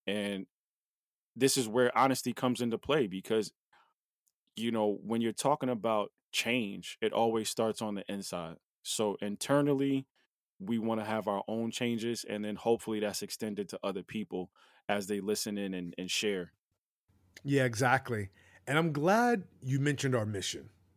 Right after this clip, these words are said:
Speaker 2: which is simply stated,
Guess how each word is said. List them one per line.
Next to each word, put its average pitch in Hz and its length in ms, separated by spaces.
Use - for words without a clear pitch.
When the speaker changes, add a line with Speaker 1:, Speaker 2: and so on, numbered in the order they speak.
Speaker 2:
which 139 260
is 117 480
simply 131 440
stated, 120 440